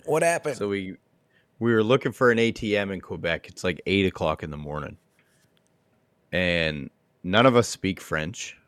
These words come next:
Speaker 2: We had already started drinking. And, oh, there's a bug crawling up my wall. Anyways, um, we see this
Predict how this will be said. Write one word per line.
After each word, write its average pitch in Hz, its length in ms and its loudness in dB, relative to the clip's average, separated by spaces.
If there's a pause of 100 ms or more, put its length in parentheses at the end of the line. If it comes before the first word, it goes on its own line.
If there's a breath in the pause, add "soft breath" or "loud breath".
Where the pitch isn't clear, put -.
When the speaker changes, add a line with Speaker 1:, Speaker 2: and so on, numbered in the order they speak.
(600)
Speaker 2:
We 90 140 -2
had 82 80 -2
already 113 320 4
started 87 420 -2
drinking. 80 480 -8 (1400)
And, 90 600 -2 (1080)
oh, 113 220 -20
there's - 200 -20
a - 40 -20
bug 117 380 -12
crawling 73 360 -14
up - 140 -20
my - 80 -18
wall. 76 260 -18 (120)
Anyways, 87 380 -8 (420 soft breath)
um, 82 580 -2 (1500 soft breath)
we 113 340 2
see 131 320 0
this 110 400 -4